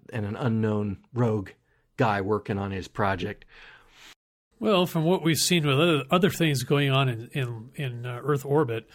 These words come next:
Speaker 2: you know, having some guy doing rogue research up there is, you know, completely, you know, uh, completely possible. <laughs>
Speaker 1: Well, it, you know, I think they're trying to portray this as a sort of,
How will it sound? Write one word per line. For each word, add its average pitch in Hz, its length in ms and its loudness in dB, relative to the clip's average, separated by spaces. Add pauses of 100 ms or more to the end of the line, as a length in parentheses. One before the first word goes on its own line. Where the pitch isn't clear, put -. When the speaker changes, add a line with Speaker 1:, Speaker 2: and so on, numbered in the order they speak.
(340)
Speaker 2:
you 147 100 0
know, 123 100 0
having 131 300 0
some 147 180 -6
guy 135 180 2
doing 127 300 -2
rogue 131 280 0
research 131 500 -2
up 123 100 -4
there 123 200 -4
is, 113 300 -8
you 127 60 -6
know, 113 100 -8
completely, 131 640 -4 (240)
you 147 100 -8
know, 110 180 -10 (380)
uh, 151 80 -6 (840)
completely 170 440 2
possible. 143 600 2 (320)
<laughs> - 80 0 (580)
Speaker 1:
Well, 269 300 6
it, 269 220 0 (440)
you 214 160 2
know, 226 80 6
I 214 60 6
think 247 220 0
they're 220 80 4
trying 180 400 0
to 160 100 -6
portray 143 460 0
this 131 260 0
as 117 160 -4
a 120 60 -4
sort 127 260 0
of, - 180 -2